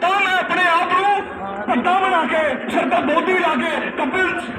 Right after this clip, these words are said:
ਸ਼ਰਮਾ ਦੀ ਸੋਚ, ਬੱਚਾ ਯਾਦਵ ਆਉਂਦਾ ਸੀ ਤਾਂ ਮੈਂ ਸੱਚਾ ਯਾਦਵ ਬਣ ਕੇ ਸੜਕਾਂ ਤੇ ਉਤਰਿਆ ਲੁਧਿਆਣੇ ਦੀਆਂ। ਨਿਤਿਨ ਗਡਕਰੀ ਸਾਹਿਬ ਦੇ ਘਰ ਦੇ ਬਾਹਰ ਜਾ ਕੇ ਬਹਿ ਗਿਆ। ਕਿ ਇੰਨੇ ਫੋਰਟੀ ਫੋਰ ਦੇ ਜਿਹੜੇ ਹਾਈਵੇ ਦੇ ਦਸ ਸਾਲਾਂ ਤੋਂ ਪੁਲ ਅਧੂਰੇ ਆ, ਜਿਹੜੇ ਬਣੇ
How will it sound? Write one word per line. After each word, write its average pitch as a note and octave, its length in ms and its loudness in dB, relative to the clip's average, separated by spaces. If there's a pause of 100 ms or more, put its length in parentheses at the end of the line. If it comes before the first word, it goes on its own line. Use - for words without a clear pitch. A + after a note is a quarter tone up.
ਸ਼ਰਮਾ E4 300 -2
ਦੀ E4 200 -2
ਸੋਚ, D#4 320 0 (520)
ਬੱਚਾ E4+ 280 0
ਯਾਦਵ F4 420 0
ਆਉਂਦਾ D#4+ 200 -2
ਸੀ E4 160 0
ਤਾਂ E4 120 0
ਮੈਂ E4 100 0
ਸੱਚਾ D#4 280 -2 (100)
ਯਾਦਵ E4+ 280 0
ਬਣ D#4 200 0
ਕੇ F4 360 -2
ਸੜਕਾਂ E4+ 360 -2
ਤੇ E4+ 80 0
ਉਤਰਿਆ D4 320 -2
ਲੁਧਿਆਣੇ C4+ 400 0
ਦੀਆਂ। G3 200 -2 (2250)
ਨਿਤਿਨ F#4 320 0
ਗਡਕਰੀ F4+ 420 -2
ਸਾਹਿਬ F#4 260 -4
ਦੇ F#4+ 60 -2
ਘਰ F#4 200 -2
ਦੇ E4+ 200 -4
ਬਾਹਰ F4+ 180 2
ਜਾ F#4+ 160 0
ਕੇ F#4+ 140 0
ਬਹਿ E4+ 220 2
ਗਿਆ। F4+ 280 2 (260)
ਕਿ D#4+ 60 -2
ਇੰਨੇ E4 280 0
ਫੋਰਟੀ C#4+ 320 2 (120)
ਫੋਰ E4 160 2
ਦੇ F4+ 140 0 (280)
ਜਿਹੜੇ - 180 0
ਹਾਈਵੇ C#4+ 360 0
ਦੇ F4 120 -4 (120)
ਦਸ E4 240 0
ਸਾਲਾਂ E4 260 0
ਤੋਂ F4+ 160 -2
ਪੁਲ G#4 460 0
ਅਧੂਰੇ F#4+ 300 0
ਆ, F4 180 2 (260)
ਜਿਹੜੇ F#4 180 2
ਬਣੇ D#4 280 0